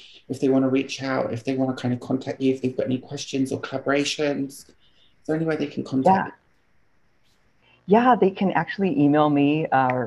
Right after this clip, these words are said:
Speaker 2: right now. Um, uh, my email is ina dot design r at gmail dot com. And yeah, they can find me right there.
Speaker 1: Okay, brilliant. That's amazing. So if anyone wants to reach out to Christina, I'm sure she'll be able to help you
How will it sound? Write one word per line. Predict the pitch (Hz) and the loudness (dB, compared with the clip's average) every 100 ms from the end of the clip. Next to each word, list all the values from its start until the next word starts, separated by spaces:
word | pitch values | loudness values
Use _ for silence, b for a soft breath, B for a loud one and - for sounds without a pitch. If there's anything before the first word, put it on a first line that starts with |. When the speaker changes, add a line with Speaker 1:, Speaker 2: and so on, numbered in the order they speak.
| - | -4
Speaker 2:
right | 139 - | -6 -4
now. | 127 131 147 | -2 -2 -2
Um, | - 127 123 - | -2 -2 -2 -4
uh, | 131 | -2
my | 127 127 | -2 0
email | 131 131 131 | 0 0 -2
is | 127 - 139 | -4 -6 -2
ina | 131 131 143 156 156 | 0 0 0 -2 -4
dot | - 120 - - - | -4 -4 -4 -12 -6
design | 135 120 113 123 131 - | -4 0 0 0 -4 -2
r | 113 110 113 147 156 | 0 0 0 -2 -4
at | 123 113 | -6 -8
gmail | - 131 127 117 | -4 -2 -2 -2
dot | 117 - | -4 -4
com. | - 113 127 170 196 b b b b _ | -8 -4 -4 -4 -8 b b b b _
And | 139 135 135 135 131 - - | 0 0 2 0 -2 -4 -2
yeah, | 135 - | -2 0
they | 151 | -2
can | 160 143 | -2 -2
find | - 127 | 0 2
me | 131 127 | 2 0
right | 120 120 | -2 -4
there. | - 113 107 - _ _ _ _ 143 | -4 -4 -6 -12 _ _ _ _ -6
Speaker 1:
Okay, | 143 127 | -4 -4
brilliant. | 123 139 131 117 117 - | -4 -2 -2 -4 -8 -10
That's | 135 - | -10 -4
amazing. | 123 123 143 135 67 143 B B B | -2 0 -2 -4 -6 -8 B B B
So | - 135 | -6 0
if | 131 | 2
anyone | 139 147 139 | 2 2 2
wants | 131 131 | 2 0
to | - | 0
reach | 131 131 | 0 0
out | 123 - | -4 -6
to | |
Christina, | - 139 - 131 120 | -6 -4 -2 -2 0
I'm | 120 120 | 0 0
sure | 117 131 | 0 -2
she'll | - 135 | -2 -2
be | 131 | -2
able | 123 | 0
to | 127 | -2
help | 131 127 127 - | -4 -4 -4 -6
you | 123 123 | -4 -4